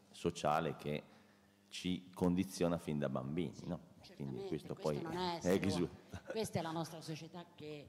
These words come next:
Speaker 2: le figure
Speaker 1: Quindi
Speaker 2: sono
Speaker 1: bisogna lavorare sicuramente sull'educazione,
Speaker 2: Esatto,
Speaker 1: quello
Speaker 2: esatto.
Speaker 1: è già stato detto tante volte da persone o-, molto più qualificate di me, che l'educazione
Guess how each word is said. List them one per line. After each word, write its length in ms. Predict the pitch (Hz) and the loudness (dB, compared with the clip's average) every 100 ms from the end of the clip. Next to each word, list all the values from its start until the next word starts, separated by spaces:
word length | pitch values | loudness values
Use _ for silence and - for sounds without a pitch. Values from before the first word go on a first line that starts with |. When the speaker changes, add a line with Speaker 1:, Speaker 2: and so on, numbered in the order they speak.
| - | -12
Speaker 2:
le 100 | - | -12
figure 300 | - 139 135 | -10 -8 0
Speaker 1:
Quindi 60 | 90 | 2
Speaker 2:
sono 80 | |
Speaker 1:
bisogna 340 | 80 98 117 101 | 4 6 8 10
lavorare 440 | 92 95 120 110 | 10 10 10 8
sicuramente 680 | 95 95 90 92 110 104 85 | 6 4 6 8 8 6 4
sull'educazione, 960 | - 85 85 82 82 - - 117 78 67 | 4 6 6 4 2 2 6 6 6 2
Speaker 2:
Esatto, 120 | - | 2
Speaker 1:
quello 280 | 82 71 65 64 | 2 2 0 0
Speaker 2:
esatto. 120 | 65 | -2
Speaker 1:
è 40 | 69 | -4
già 120 | 76 | -4
stato 240 | 80 76 | -2 0
detto 260 | 80 76 76 | 0 -2 -2
tante 340 | 78 76 73 | -2 -2 0
volte 300 | 73 85 80 | 4 4 4
da 80 | 76 | -2
persone 420 | - 73 - 80 80 | -2 -2 0 0 2
o-, 240 | 82 82 82 | 2 2 4
molto 320 | 90 90 85 | 4 4 4
più 140 | 82 | 2
qualificate 580 | 80 78 - 78 76 78 | 2 2 2 2 2 4
di 120 | 104 | 2
me, 200 | 78 71 | 2 0
che 240 | - 67 60 - - - | -2 -6 -6 -12 -20 -6
l'educazione 840 | 71 71 69 76 - 87 76 - | -4 -2 0 -2 2 2 2 -4